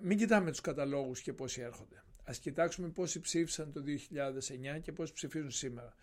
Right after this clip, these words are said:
Το εννιά ψήφισαν εφτάμιση εκατομμύρια Ελληνίδες και Έλληνες. Σήμερα ψηφίζουν πεντέμιση εκατομμύρια Ελληνίδες και Έλληνες. Άρα έχουν φύγει από τις κάλπες δύο εκατομμύρια.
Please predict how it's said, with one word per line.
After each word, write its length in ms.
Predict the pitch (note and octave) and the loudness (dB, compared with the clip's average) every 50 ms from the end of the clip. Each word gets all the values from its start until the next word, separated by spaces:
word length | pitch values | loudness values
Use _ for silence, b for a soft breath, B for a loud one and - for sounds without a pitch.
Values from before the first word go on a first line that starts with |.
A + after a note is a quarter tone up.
| B B B B B B B B | B B B B B B B B
Το 80 | - D#3+ | -2 0
εννιά 200 | D3 D3 E3+ F#3+ | 2 4 4 4
ψήφισαν 440 | F#3 - G3+ G#3 F#3+ - G#3 G3+ F#3+ | 4 4 2 2 2 2 2 2 2
εφτάμιση 460 | F3 - - F#3+ F3+ F3+ F3 - F#3 | 2 2 2 2 4 4 2 0 -2
εκατομμύρια 640 | E3+ E3 D#3+ D#3 D#3+ D#3 E3 F3+ F3+ F3+ F#3 F#3 F3 - | 0 0 0 0 0 -2 0 2 4 4 4 4 2 0
Ελληνίδες 440 | E3 D3+ D#3 D#3 E3+ D#3+ E3 - | 0 -2 0 -2 -2 -2 -2 -4
και 120 | - - C#3+ | -4 -4 -4
Έλληνες. 400 | B2 A#2 B2 A#2 A#2 - - - B B B B B B B B B B B | -4 -4 -8 -12 -18 -20 -20 -20 B B B B B B B B B B B
Σήμερα 460 | B - - - F#3+ F#3 G3 G#3 G#3 G#3 | B 2 4 6 6 6 6 4 4 2
ψηφίζουν 460 | - - F3 D3+ F3 G3 F#3+ F#3+ F3+ | 2 -2 0 0 0 0 0 -2 0
πεντέμιση 520 | - F3 D#3 E3 F3+ F3+ E3 D3+ - D3 | 0 2 4 4 4 4 2 0 -2 -2
εκατομμύρια 460 | C3+ - C3 A#2+ C3+ C3 C3+ C3 C3 | -2 -6 -6 -6 -6 -4 -2 -2 -2
Ελληνίδες 400 | C3 B2+ B2 B2+ C3 B2+ B2+ A#2+ | -2 -4 -6 -8 -10 -10 -12 -14
και 100 | - - | -14 -14
Έλληνες. 360 | C3 A#2+ A2 - - - - - _ _ _ | -16 -16 -16 -18 -20 -20 -20 -20 _ _ _
Άρα 200 | - D#3+ D#3+ F3 | -2 0 2 4
έχουν 260 | F3 E3 - F3 E3 | 2 2 0 -2 -4
φύγει 280 | D3 - - G3 F#3 F#3 | -2 0 0 2 4 4
από 160 | F#3 F#3+ F3 | 2 2 0
τις 160 | D#3 D#3 - | -4 -4 -6
κάλπες 380 | - - E3 D#3+ D#3 E3 D#3 C3+ | 0 2 2 2 2 0 -4 -2
δύο 120 | C#3+ D3+ | -2 -4
εκατομμύρια. 640 | D#3 D3 - - D#3+ C3+ C3 C3 C3 B2+ A#2+ G#2+ - | -4 -4 -4 -6 -6 -8 -8 -10 -12 -14 -14 -16 -20